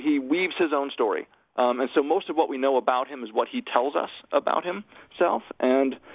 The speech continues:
um, depending on the audience, he changes his biography a couple of times. Um, but yes, he is certainly,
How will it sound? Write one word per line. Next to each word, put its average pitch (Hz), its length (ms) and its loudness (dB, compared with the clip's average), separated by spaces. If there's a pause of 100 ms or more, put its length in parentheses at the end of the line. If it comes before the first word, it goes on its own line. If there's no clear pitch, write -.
(280)
um, 127 320 2
depending 170 340 4
on 165 100 4
the 151 100 2
audience, 156 380 2
he 139 80 -2
changes 151 380 -2
his 143 120 0
biography 139 580 2
a 98 60 2
couple - 260 0
of - 60 -4
times. - 240 -4 (240)
Um, 120 340 2 (100)
but 147 160 6
yes, 190 260 2
he 139 100 -4
is 131 120 -2
certainly, 156 380 2